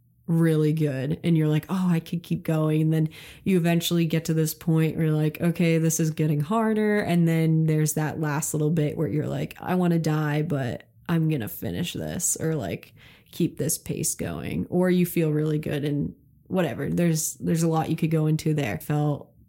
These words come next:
shit the whole time. Um, especially in the last four miles, we <laughs> stopped at a water station. And I think for both of us, the last four miles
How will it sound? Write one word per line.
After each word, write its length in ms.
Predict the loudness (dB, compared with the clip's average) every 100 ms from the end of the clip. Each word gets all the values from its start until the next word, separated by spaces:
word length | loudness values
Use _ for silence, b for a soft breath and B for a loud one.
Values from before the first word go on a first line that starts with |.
| _ _ _ _ -20 -20 -10
shit 360 | -2 -2 -2
the 100 | -2 0
whole 220 | 0 -2
time. 480 | -4 -4 -2 -4 -6 B B B
Um, 460 | -2 0 2 0 0
especially 560 | -2 -2 0 0 0 2
in 100 | 2
the 80 | 2
last 440 | 0 -2 -2 -6
four 320 | -4 0 2
miles, 540 | 2 2 2 2 2 2
we 100 | 2
<laughs> 120 | 0
stopped 340 | -2 -2 -2 0
at 100 | 2
a 80 |
water 360 | 2 0 2 0
station. 760 | 0 0 2 2 0 0 0 -4 B B B
And 500 | 2 4 6 4 0 -4
I 120 | 0
think 180 | 2 2
for 140 | 2 0
both 320 | 2 0 2
of 100 | 2
us, 300 | 2 0 0
the 100 | 0
last 380 | 0 0 -4 -2
four 160 | 0
miles 760 | 2 0 0 0 0 0 -4